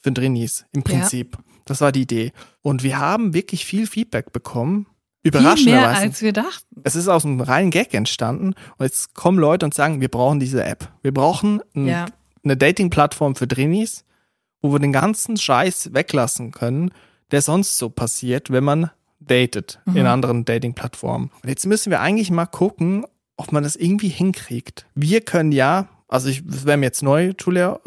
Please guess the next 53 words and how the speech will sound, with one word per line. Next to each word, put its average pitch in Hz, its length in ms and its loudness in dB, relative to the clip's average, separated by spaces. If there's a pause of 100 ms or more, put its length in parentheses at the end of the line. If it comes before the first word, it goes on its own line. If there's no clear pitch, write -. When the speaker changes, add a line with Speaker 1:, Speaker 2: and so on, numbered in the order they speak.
(140)
Speaker 1:
dass 151 160 -2
du 165 100 -10
programmieren 151 640 -2
kannst, 160 240 -6
aber 139 100 -8
ich 143 100 -12
glaube 135 280 4
nicht. 170 460 -2
Speaker 2:
<laughs> 269 40 6 (680)
Du, 208 300 0
ich 165 200 -4
habe 214 140 0
eine 196 80 2
verborgene 214 640 4
Leidenschaft. 175 800 2
Speaker 1:
Du 156 40 0
kannst 202 260 2
sehr 180 100 2
gut 151 160 -4
Speaker 2:
Ich - 40 -4
bin 208 120 8
im 190 80 6
Speaker 1:
Sims - 80 0
Speaker 2:
Chaos 233 240 6
Speaker 1:
spielen, 247 80 0
Speaker 2:
Computer 226 480 4
Club. 170 180 2
Speaker 1:
aber 190 220 4
Sims-Mods 202 720 -2
installieren 180 420 0
ist 170 80 2
nicht 190 240 0
programmieren. 147 640 0
Das - 60 0
Speaker 2:
Nein, 180 280 2
Speaker 1:
darfst - 80 6
du - 60 -2
Speaker 2:
ich - 80 -2
Speaker 1:
nicht 185 140 4
Speaker 2:
kann 254 80 4 (100)
natürlich 233 160 2
Speaker 1:
verwechseln. 262 260 2
Speaker 2:
nicht 262 180 2
programmieren. 170 760 -2
Speaker 1:
Und 196 120 6
ich 208 200 0
auch 202 180 6
nicht. 226 200 0
Und 175 140 -4
deswegen 202 460 2
fragen 165 420 2
wir, 120 220 -2 (260)
sind 226 340 0